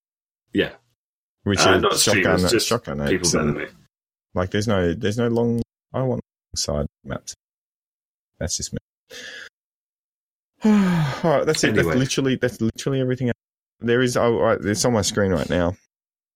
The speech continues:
Speaker 2: Um,
Speaker 1: Uh, well, we
Speaker 2: did you
Speaker 1: didn't, we didn't talk about our remodel crime bosses, did we? Because I had, had a great
Speaker 2: Oh, what have
Speaker 1: idea
Speaker 2: you got?
Speaker 1: for it.
Speaker 2: What, what have you
Speaker 1: An
Speaker 2: got?
Speaker 1: old
Speaker 2: Yeah.
Speaker 1: dog with a severe case of the shits. <laughs>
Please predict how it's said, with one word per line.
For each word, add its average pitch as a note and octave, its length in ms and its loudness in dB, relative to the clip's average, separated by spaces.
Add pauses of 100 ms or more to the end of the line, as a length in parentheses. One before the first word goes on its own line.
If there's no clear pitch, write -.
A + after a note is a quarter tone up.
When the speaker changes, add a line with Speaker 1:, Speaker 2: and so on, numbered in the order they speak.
(320)
Speaker 2:
Um, G2 100 2
Speaker 1:
Uh, A2 340 4
well, A#2+ 260 0
we A2 60 -2
Speaker 2:
did A#2+ 180 4
you B2+ 180 0
Speaker 1:
didn't, - 180 -10
we A#2+ 120 0
didn't A#2 300 -2
talk G#2+ 220 0
about G2+ 220 0
our F#2+ 180 2
remodel F#2 400 2 (420)
crime F#2 320 0
bosses, - 380 -2
did - 180 -8
we? E2+ 300 -4
Because F2+ 320 -2
I F2+ 120 0
had, E2+ 300 -4 (460)
had F#2 120 0
a F2 40 -2
great F2+ 220 2
Speaker 2:
Oh, - 40 4
what A#2+ 80 2
have A#2 100 0
Speaker 1:
idea - 100 2
Speaker 2:
you - 40 2
got? - 100 2
Speaker 1:
for F#2 80 0
it. - 80 0
Speaker 2:
What, - 140 -4 (300)
what C3 200 -4
have B2+ 80 -2
you F#2+ 60 2
Speaker 1:
An F#2 60 -2
Speaker 2:
got? - 100 -2
Speaker 1:
old G2+ 220 0
Speaker 2:
Yeah. C3+ 60 -2
Speaker 1:
dog F#2 280 0
with F2+ 120 0
a F2+ 40 -2
severe E2+ 320 0
case - 300 -4
of E2 80 -6
the - 60 -2
shits. - 500 0 (120)
<laughs> - 240 -18